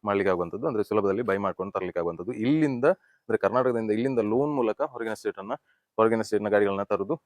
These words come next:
ತುಂಬಾ ಕಷ್ಟ ಇರ್ತದೆ. So ಇದು ಪ್ರೊಸೀಜರ್ ಈಗ, ಆ, ಮೂರು ತಿಂಗಳಿಂದ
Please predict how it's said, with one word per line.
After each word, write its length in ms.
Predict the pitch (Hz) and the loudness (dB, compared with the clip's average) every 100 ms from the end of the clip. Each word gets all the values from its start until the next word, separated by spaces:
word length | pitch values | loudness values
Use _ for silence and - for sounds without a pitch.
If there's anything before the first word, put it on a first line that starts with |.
| - | -8
ತುಂಬಾ 240 | 113 113 | 0 0
ಕಷ್ಟ 440 | 135 - - 113 120 | 0 -6 -4 0 2
ಇರ್ತದೆ. 580 | 95 90 107 - _ _ _ 143 | 2 2 -4 -6 _ _ _ -2
So 80 | 131 | 0
ಇದು 160 | 147 | 0
ಪ್ರೊಸೀಜರ್ 460 | 131 123 156 143 160 | -2 -4 2 2 2
ಈಗ, 400 | 156 131 131 151 | -2 -4 2 2
ಆ, 400 | 165 - 117 110 | 2 -2 0 0
ಮೂರು 280 | 107 143 143 | 0 0 0
ತಿಂಗಳಿಂದ 320 | 139 131 | -2 0